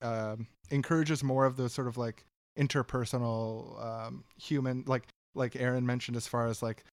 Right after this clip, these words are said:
the subtle movements of people's faces and seeing them react to you and having that sort of human connection. Um, and, and how can we make that a cultural norm?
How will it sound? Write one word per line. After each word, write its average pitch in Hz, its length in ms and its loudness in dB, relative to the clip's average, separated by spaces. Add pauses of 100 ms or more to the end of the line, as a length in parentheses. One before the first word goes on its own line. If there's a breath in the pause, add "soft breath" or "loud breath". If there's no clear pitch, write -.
(180)
the 151 60 2
subtle 180 320 6
movements 165 420 2
of 147 80 0
people's 143 300 0
faces 131 520 0
and 120 100 0
seeing 143 280 0
them 135 140 2
react 127 420 2
to 120 80 -4
you 110 120 -2
and 107 120 -2
having 127 240 0
that 120 160 -2
sort 120 120 -6
of 110 100 -4
human 113 340 -2
connection. 107 520 -4 (440 loud breath)
Um, 120 220 2
and, 135 180 0
and 135 180 -2
how 139 160 2
can 165 160 -2
we 165 100 0
make 143 200 -2
that 139 100 2
a 127 60 0
cultural 143 440 0
norm? 135 460 2